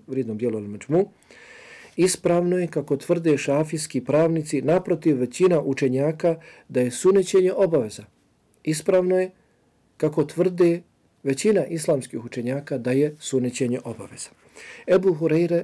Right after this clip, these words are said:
radijallahu ta'ala an, plemeniti ashab, prenosi da je Allahov poslanik, sallallahu alaihi wa sallam, rekao: "Ibrahim", vjerovjesnik, poslanik Ibrahim, Halilur Rahman, prisni prijatelj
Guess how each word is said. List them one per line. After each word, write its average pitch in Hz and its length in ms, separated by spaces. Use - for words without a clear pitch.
radijallahu 139 640
ta'ala 135 220
an, 127 100
plemeniti 143 460
ashab, 156 380
prenosi 160 420
da 131 100
je 127 80
Allahov 151 340
poslanik, 139 500
sallallahu 151 600
alaihi 139 360
wa 123 80
sallam, 143 340
rekao: 202 580
"Ibrahim", 156 720
vjerovjesnik, 160 600
poslanik 143 480
Ibrahim, 156 600
Halilur 190 580
Rahman, 147 540
prisni 175 420
prijatelj 160 520